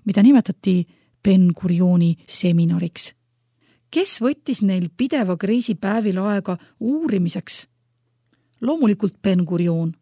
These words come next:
Ja kui ta tööle tagasi tuli, siis teadis ta Haganna tegelikust tugevusest rohkem kui meie kõik kokku.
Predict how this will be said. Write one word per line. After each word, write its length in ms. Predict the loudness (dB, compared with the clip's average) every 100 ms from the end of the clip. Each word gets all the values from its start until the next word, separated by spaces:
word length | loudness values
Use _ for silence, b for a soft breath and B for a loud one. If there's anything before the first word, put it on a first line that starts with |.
| _ _ _ _ _ _
Ja 100 | -6
kui 140 | -2 -2
ta 120 | -2
tööle 300 | 0 0 0
tagasi 400 | -2 -4 -4 -4
tuli, 340 | -2 0 -2 -4 b b
siis 340 | -10 -6 -6 -2
teadis 420 | -2 -2 -4 -6
ta 100 | -8
Haganna 760 | -4 -2 0 2 2 2 0 -2 -6
tegelikust 680 | -8 -2 -2 -2 -4 -8 -6
tugevusest 600 | -6 -2 -2 -2 -6 -10
rohkem 540 | -8 -6 -6 -6 -4 -2
kui 140 | 0
meie 320 | 0 0 0 0
kõik 240 | -2 -4
kokku. 440 | -10 -12 _ -16